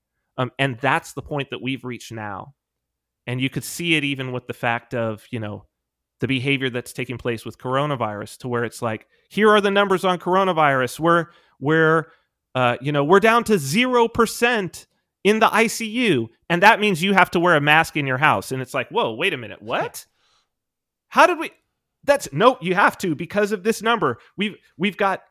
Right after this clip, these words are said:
over one in three people in Los Angeles," I just saw this today, "has had the coronavirus." And it's like, "Well, but one in three people hasn't died." Doesn't matter. One in three people have had the coronavirus at some time. That means we have to shut down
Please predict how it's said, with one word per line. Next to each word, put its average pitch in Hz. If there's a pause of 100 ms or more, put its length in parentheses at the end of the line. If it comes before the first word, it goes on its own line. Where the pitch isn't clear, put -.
(260)
over 247
one 240
in 247
three 240
people 220
in 196
Los 196
Angeles," 180
I 135
just 135
saw 147
this 135
today, 120
"has 185
had 196
the 196
coronavirus." 147
And 143
it's -
like, 120
"Well, 127
but 113
one 143
in 269
three 262
people 226
hasn't 202
died." 226 (220)
Doesn't 254
matter. 254
One 151
in 254
three 247
people 226
have 185
had 202
the 208
coronavirus 190
at 131
some 160
time. 131 (280)
That 214
means 233
we 226
have 226
to 208
shut -
down 220